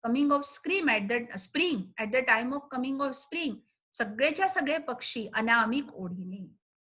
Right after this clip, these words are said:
एक अटॅचमेंट, अननोईंग अटॅचमेंट जी आहे, त्यांनी आपल्या उत्तरेकडेच्या घराकडे निघतात. आणि अशा प्रकारे पक्ष्यांकडून घेण्यासारखं शिस्तबद्ध हे जीवन आहे. आणि हा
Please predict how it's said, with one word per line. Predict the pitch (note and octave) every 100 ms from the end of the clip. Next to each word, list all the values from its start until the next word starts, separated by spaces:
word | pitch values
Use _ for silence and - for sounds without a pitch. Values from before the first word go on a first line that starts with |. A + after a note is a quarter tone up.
| _ _ -
एक | B3 - - _ _ _ -
अटॅचमेंट, | A3+ C#4+ E4+ E4+ - B3 E3 - _ _
अननोईंग | A#3+ B3+ D#4+ A4 A4+ F#4+
अटॅचमेंट | C4+ B3+ A#3+ A#3+ A3+ G#3+ G#3
जी | G#3
आहे, | F#3+ G3+ C#4+ E4+ - _ _
त्यांनी | A3+ A3 C#4+
आपल्या | - G#3 A3+ B3+
उत्तरेकडेच्या | A#3 F#3+ - A#3 A#3+ A#3 F3+ F#3+ F#3+ G#3+ - G3
घराकडे | G3 G3 F#3+ F3 G#3+ E4 _ _
निघतात. | G3 F#3 - C3 - _ _ _ _ _
आणि | F#3+ G#3
अशा | F#3+ G#3
प्रकारे | G#3+ G#3 G3+ G#3+ D4+ - _ _ -
पक्ष्यांकडून | A3 - B3 C4+ B3 A#3+ C4+ A3+
घेण्यासारखं | G#3 A3+ C4 C4+ B3 -
शिस्तबद्ध | C#4+ - D#4 - D#4 D4+ C#4 B3+ F4 G4 - - _ -
हे | B3+
जीवन | A#3+ B3 A#3+ A#3 A#3
आहे. | G3+ C4 F4+ - _ _ -
आणि | G#3 A3 C#4+ D#4 _ _ -
हा | A3 C#4